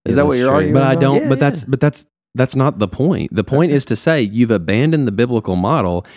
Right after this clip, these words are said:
Speaker 3: Not only have you abandoned the bibl-, biblical model, I think you've assaulted women.
Speaker 1: Sh-,
Speaker 3: I
Speaker 1: yeah,
Speaker 3: think you have
Speaker 1: agreed.
Speaker 3: invited
Speaker 1: Like
Speaker 3: women to disobedience against God.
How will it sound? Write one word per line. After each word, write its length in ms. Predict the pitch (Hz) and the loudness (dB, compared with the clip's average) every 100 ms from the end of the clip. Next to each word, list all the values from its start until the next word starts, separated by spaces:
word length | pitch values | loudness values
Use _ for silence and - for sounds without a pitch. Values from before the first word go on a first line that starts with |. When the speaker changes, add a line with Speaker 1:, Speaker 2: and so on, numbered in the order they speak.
| - | -2
Speaker 3:
Not 140 | 165 | 0
only 120 | 247 202 | 2 2
have 100 | 151 | 2
you 80 | |
abandoned 300 | 123 120 131 | 2 2 2
the 160 | 117 110 | 2 0
bibl-, 200 | 95 90 - | 0 -4 -2
biblical 300 | 110 101 95 | -2 0 0
model, 220 | 117 139 - | 0 0 -2
I 140 | 147 | -2
think 200 | 233 170 | -2 0
you've 120 | 110 | 0
assaulted 380 | 98 - 104 80 | 0 -2 -4 -2
women. 360 | 82 87 50 117 _ _ _ _ _ _ _ _ _ - | -2 -4 -6 -12 _ _ _ _ _ _ _ _ _ -18
Speaker 1:
Sh-, 260 | - - - | -14 -12 -4
Speaker 3:
I 120 | 123 | 0
Speaker 1:
yeah, 60 | 196 | 2
Speaker 3:
think 160 | 156 | 4
you 100 | 156 | 4
have 80 | 143 | 4
Speaker 1:
agreed. 180 | 123 113 | 4 2
Speaker 3:
invited 380 | 117 127 165 165 | 2 0 0 0
Speaker 1:
Like 60 | |
Speaker 3:
women 300 | 147 135 123 110 | 0 2 2 0
to 80 | 104 | 0
disobedience 680 | 107 127 143 131 131 127 | 0 2 2 2 2 0
against 260 | 120 127 113 | 0 -2 0
God. 240 | 107 90 | 0 -2